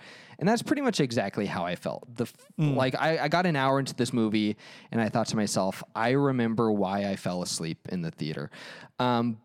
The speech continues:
Speaker 1: but the end of the movie, he's singing to Mama Coco,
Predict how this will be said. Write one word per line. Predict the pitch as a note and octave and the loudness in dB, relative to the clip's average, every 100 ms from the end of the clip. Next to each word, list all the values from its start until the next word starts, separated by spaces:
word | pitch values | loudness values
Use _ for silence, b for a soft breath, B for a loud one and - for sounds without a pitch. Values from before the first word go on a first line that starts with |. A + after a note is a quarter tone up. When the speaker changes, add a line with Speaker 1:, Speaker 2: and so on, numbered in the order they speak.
| - | 0
Speaker 1:
but | D3 | 0
the | D#3 D3 | 2 2
end | F3+ F#3+ | 2 2
of | |
the | G3 E3 | 4 2
movie, | C#3 B2 A#2+ A2+ | 2 2 2 2
he's | - - B2 | 0 0 0
singing | - - D3+ D3+ D3+ D3+ | 0 2 2 2 0 0
to | C#3+ | 0
Mama | B2 A#2+ A#2+ | 2 2 0
Coco, | - A2 G#2 G2 F#2+ F#2 | 0 0 2 0 2 0